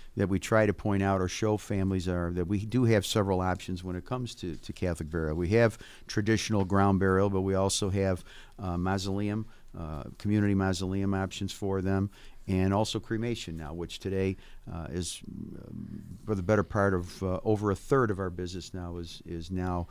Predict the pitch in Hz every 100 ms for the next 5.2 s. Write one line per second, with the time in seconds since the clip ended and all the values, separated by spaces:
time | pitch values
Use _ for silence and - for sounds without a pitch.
0 | - - - 98 101 101 - 95 92 104
1 | 101 85 87 90 92 92 - 123 110 92
2 | 92 92 90 90 - 85 85 85 87 85
3 | 82 85 87 85 80 82 82 78 73 -
4 | 95 - - - - 113 117 - - 104
5 | 95